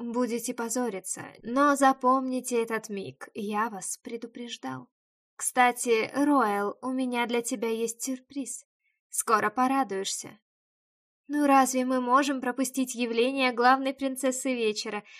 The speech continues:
Ты уже выбрал себе платье, Дефайр?" спросила я. Бастиан сделал вид, что задумался. "Язык у тебя длинный, а ты им пользоваться умеешь? Может, э, пойдёшь на бал со мной?"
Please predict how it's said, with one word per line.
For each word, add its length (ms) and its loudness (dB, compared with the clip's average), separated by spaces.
Ты 80 2
уже 180 4
выбрал 320 4
себе 280 -4
платье, 400 0
Дефайр?" 520 0
спросила 560 -6
я. 240 -8
Бастиан 500 0
сделал 460 0
вид, 160 -8
что 180 -4
задумался. 680 -4
"Язык 500 4
у 40 4
тебя 300 2
длинный, 680 -2
а 460 8
ты 240 2
им 100 -2
пользоваться 600 0
умеешь? 580 0
Может, 500 0
э, 140 2
пойдёшь 500 0
на 140 2
бал 240 2
со 220 -2
мной?" 360 -8